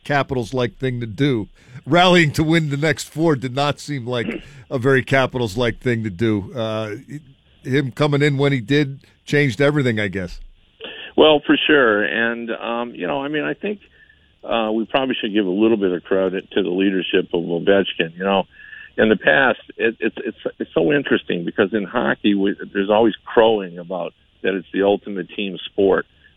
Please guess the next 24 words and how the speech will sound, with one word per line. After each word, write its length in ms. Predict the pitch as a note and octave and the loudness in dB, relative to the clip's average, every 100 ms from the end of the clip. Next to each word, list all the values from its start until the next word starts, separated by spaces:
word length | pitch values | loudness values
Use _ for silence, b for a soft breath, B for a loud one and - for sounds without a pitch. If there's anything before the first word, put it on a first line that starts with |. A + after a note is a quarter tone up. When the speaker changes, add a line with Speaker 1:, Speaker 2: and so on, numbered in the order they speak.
| - | 0
Speaker 2:
that, 240 | F#2+ F#2 - | 2 2 0
you 140 | F2+ | -8
know, 180 | F2+ F2+ | -6 -4
everybody 480 | D#2 G2+ G2 G2 F#2+ | -2 0 0 -2 -4
needs 240 | F#2+ F2+ - | -6 -8 -10
to 60 | |
pull 220 | F2 G#2 F#2 | 0 2 2
together 380 | F2+ F2+ F#2 | 2 0 2
on 140 | F2+ F2 | 0 -2
the 60 | F2+ | 0
oars 340 | F#2 F#2 F2+ | 4 4 2
in 60 | F2 | 0
order 180 | F2 E2+ | -2 0
to 20 | |
be 140 | F2+ E2 | -2 -4
successful. 520 | - F2 G#2 G#2 - D#2+ | -6 0 2 2 0 -4
But 100 | F#2+ | -2
as 60 | F2+ | 0
soon 140 | F3 | 2
as 80 | F3 | 2
the 120 | G2 E2 | 0 -2
series 340 | - E3+ C3+ F2+ | 2 4 4 2
is 120 | D#2+ | -2
over, 240 | D#2+ E2 | 0 0